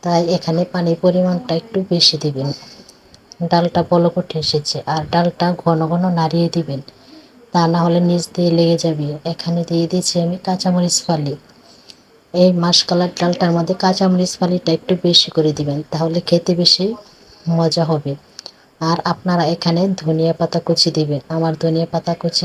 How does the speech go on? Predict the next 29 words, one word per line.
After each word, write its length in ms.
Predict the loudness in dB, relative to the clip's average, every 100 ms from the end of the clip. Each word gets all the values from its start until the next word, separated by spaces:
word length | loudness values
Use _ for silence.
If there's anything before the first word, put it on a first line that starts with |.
| 0 0
হাতের 340 | 0 0 -2
কাছে 260 | -2 -6 -2
ছিল 260 | -2 0 0
না 100 | 0
বলে 220 | 0 -2 -4
দিতে 220 | -6 -4
পারিনি। 340 | -2 -2 -2 -6 -12 _ 2
এই 80 | 4 4
মাসকলার 460 | 0 -2 -2 -2 0
ডালের 280 | 0 2 2
মধ্যে 220 | 0 -2 -2
ধনিয়া 280 | 0 2 2 0 -4
পাতা 240 | -4 -2 -2
কুচি 260 | -2 0 -2
দিলে 240 | 0 0 2
ভীষণ 340 | 0 0 0 2
মজা 240 | 2 2 2
লাগে। 280 | 0 -2 -6 -6
এখন 240 | -2 0 2
আমি 220 | 2 2 2
ডালটা 300 | 0 0 -2 -2
আর 80 | -2 -6
একটু 240 | -8 -8
সময় 360 | -2 0 2 2 2
নাড়িয়ে 340 | 0 2 0 0
চাড়িয়ে 360 | 0 0 0 -2 -8 -20 -20 _ -20 -2 0
উঠিয়ে 300 | 4 4 4
ফেলবো। 300 | 4 0 -4 0
এই 140 | 0